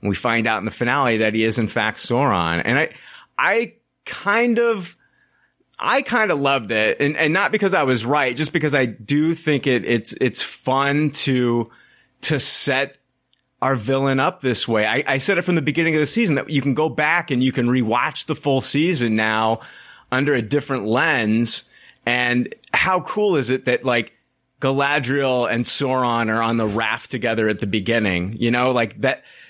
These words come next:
It's, it's, it's kind of wild, especially at the end of this episode where it's like, we've got, you know, um, I feel like that's the new journey that's being set up is, you know, with the stranger and Nori,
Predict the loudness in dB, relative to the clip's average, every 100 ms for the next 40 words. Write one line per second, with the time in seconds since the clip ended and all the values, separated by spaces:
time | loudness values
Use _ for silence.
0 | -4 -2 -2 -4 -2 -2 -2 -2 -2 -2
1 | -2 0 0 -2 0 2 0 0 -2 0
2 | 0 2 2 0 0 -2 0 -2 0 0
3 | 0 0 -2 -2 -4 0 0 2 2 2
4 | 2 0 -2 0 -2 0 -2 0 -2 -6
5 | -20 -20 -4 -2 2 2 2 2 2 0
6 | -2 -6 _ -14 -6 -4 0 2 2 -2
7 | -4 -4 -2 -2 0 2 2 0 0 2
8 | 2 0 -2 -2 0 0 0 0 0 2
9 | 0 0 -4 -4 -10 -16 -4 0 0 0
10 | -2 -2 -2 0 0 0 2 2 2 2
11 | 2 0 -2 -10 -14 -4 0 2 2 2
12 | 2 2 2 0 -4